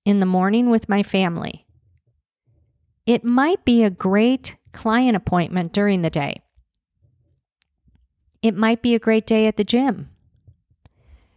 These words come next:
You see, what I'm doing is I'm setting myself up to expect that, to create it. I have opened up my mind to the belief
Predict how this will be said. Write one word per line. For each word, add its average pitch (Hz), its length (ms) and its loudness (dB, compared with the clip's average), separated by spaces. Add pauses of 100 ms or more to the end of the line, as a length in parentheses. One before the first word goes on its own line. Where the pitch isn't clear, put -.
(160)
You 240 100 0
see, 302 240 2
what 285 200 2
I'm 415 180 2
doing 240 400 2
is 185 220 0
I'm 202 140 2
setting 339 580 0
myself 240 520 0
up 190 260 -2
to 196 180 -2
expect - 540 -4
that, - 280 -4 (960)
to 262 180 -2
create 226 640 -2
it. - 360 -12 (920)
I 240 200 2
have 330 260 -2
opened 254 440 2
up 226 160 2
my 208 200 2
mind 196 580 2
to - 120 0
the 190 120 0
belief 185 680 -2